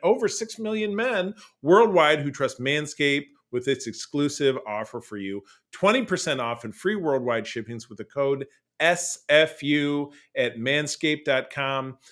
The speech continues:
If my math is correct, that's about twelve million balls, and that's the most correct math I've ever had.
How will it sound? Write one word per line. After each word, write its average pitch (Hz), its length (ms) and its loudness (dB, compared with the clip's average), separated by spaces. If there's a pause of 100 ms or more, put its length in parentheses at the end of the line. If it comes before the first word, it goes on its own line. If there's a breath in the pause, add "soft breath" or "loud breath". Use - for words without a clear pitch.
(320 soft breath)
If 143 220 4
my 156 460 6
math 165 360 4
is 165 160 -2
correct, 147 480 4
that's 156 240 0
about 123 380 2
twelve 143 560 4 (420)
million 190 420 4
balls, 127 600 6
and 123 560 0
that's 127 240 -4
the 139 80 -10
most 127 240 -8
correct 113 340 -8
math 95 420 -14
I've 87 140 -20
ever 78 240 -20
had. 69 220 -20